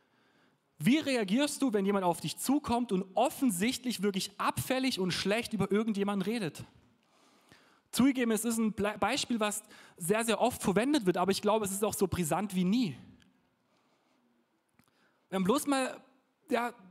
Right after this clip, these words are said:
um ein Riesenthema aufzumachen, Thema Impfdebatte anschaut. Es ist völlig egal, welche Meinung du hast zu dem Thema. Es ist immer falsch. <laughs> Also so kommt's rüber.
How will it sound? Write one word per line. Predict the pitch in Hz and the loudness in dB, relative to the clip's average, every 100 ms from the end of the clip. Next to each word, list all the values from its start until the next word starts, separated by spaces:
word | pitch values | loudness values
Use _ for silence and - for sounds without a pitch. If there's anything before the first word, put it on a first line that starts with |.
| - | -4
um | 240 226 | 2 4
ein | |
Riesenthema | 233 269 247 240 247 | 4 2 2 2 2
aufzumachen, | 208 226 - 220 214 220 202 | 0 0 0 0 0 -2 -4
Thema | 214 208 | -2 0
Impfdebatte | 247 285 247 220 214 214 | 0 -2 -2 -4 -2 -2
anschaut. | 214 247 294 160 - - - - - - | 0 0 0 -2 -4 -14 -20 -20 -20 -8
Es | - | 0
ist | |
völlig | 233 262 | 0 0
egal, | 208 202 269 285 | 0 0 0 0
welche | 220 208 | 0 2
Meinung | 180 175 170 165 | 2 2 2 2
du | 143 | 0
hast | 131 135 - | 0 -2 -2
zu | 139 | -2
dem | 135 | -2
Thema. | 123 135 123 120 120 - _ _ _ - | 0 -2 0 -2 -4 -12 _ _ _ 0
Es | |
ist | 170 165 | 0 2
immer | 233 190 | 0 0
falsch. | - 120 123 - - - | -2 -2 0 -2 -6 -2
<laughs> | 196 - - - - _ _ _ | -4 -4 -18 -20 -20 _ _ _
Also | - 165 196 | -4 0 0
so | |
kommt's | 208 185 170 | 0 -4 0
rüber. | 175 277 185 127 127 | 2 2 4 0 -2